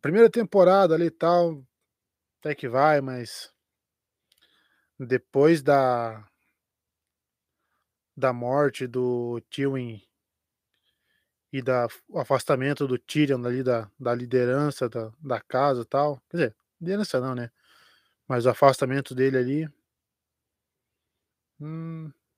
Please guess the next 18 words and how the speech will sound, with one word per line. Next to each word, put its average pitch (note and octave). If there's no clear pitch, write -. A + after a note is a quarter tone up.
não D3+
sei, C#3
não, C3
achei... D3
Achei D3+
muito, D#3+
muito E3+
esquisito D#3+
aquele C3+
jeito C3
como B2
colocar C3+
ela C3
como C3
principal C3+
na, A2+
na C3
série. B2